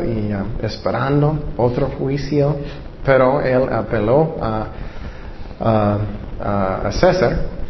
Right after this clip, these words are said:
Y, ah, lo que vamos a mirar ahorita es que él va a dar su defensa en frente del rey Agripa.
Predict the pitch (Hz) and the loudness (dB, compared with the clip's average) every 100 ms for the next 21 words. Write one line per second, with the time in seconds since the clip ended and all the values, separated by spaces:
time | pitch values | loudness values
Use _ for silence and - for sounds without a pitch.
0 | - - - - - - - 120 120 117 | -6 -6 -6 -6 -10 -6 0 4 6 6
1 | 110 110 107 123 127 123 113 110 110 - | 4 0 0 0 2 4 4 0 -2 0
2 | 127 143 143 123 117 107 131 196 123 113 | 2 2 2 2 4 4 4 4 2 2
3 | - 147 117 110 117 123 117 113 110 110 | -2 -2 -2 0 2 4 4 4 2 0
4 | - 117 98 143 143 123 104 117 113 113 | 0 -2 2 2 2 0 0 0 2 2
5 | 110 104 104 101 113 107 113 - 101 101 | 2 0 2 2 2 2 -2 -4 -4 0
6 | 117 143 165 101 | 4 4 4 0